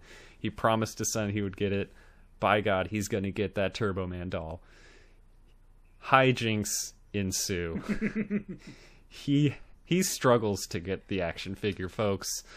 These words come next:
Uh, <laughs> uh, runs into a postman played by Sinbad, who's also trying to, uh, get the doll for his, for his son. Every parent,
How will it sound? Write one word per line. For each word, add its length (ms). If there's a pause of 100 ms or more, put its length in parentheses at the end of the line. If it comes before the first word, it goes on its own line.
(500)
Uh, 260 (560)
<laughs> 1300
uh, 360
runs 280
into 260
a 40
postman 600
played 300
by 160
Sinbad, 520
who's 180
also 380
trying 420
to, 340
uh, 260
get 220
the 60
doll 320
for 320
his, 520 (160)
for 180
his 300
son. 360 (960)
Every 320
parent, 460